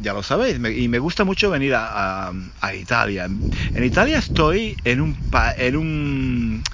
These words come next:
pueblo muy pequeñito, bueno, muy pequeñito relativamente en comparación con, con Londres, ¿no?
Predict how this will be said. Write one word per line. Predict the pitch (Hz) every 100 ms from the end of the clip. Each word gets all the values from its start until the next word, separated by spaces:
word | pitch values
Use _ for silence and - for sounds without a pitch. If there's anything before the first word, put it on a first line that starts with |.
| - -
pueblo | 147 160 175 170 151
muy | 151 127
pequeñito, | 120 113 123 208 240 110
bueno, | 120 90 - 85
muy | 98 107
pequeñito | 113 113 117 127 120 117 113 110 107 - - - - - 107
relativamente | 101 117 104 101 107 101 107 170 143 101 92 90 87 117 120
en | 104
comparación | 107 98 95 92 - 104
con, | - 104 101 101
con | - 98 110
Londres, | 160 139 98
¿no? | 101 151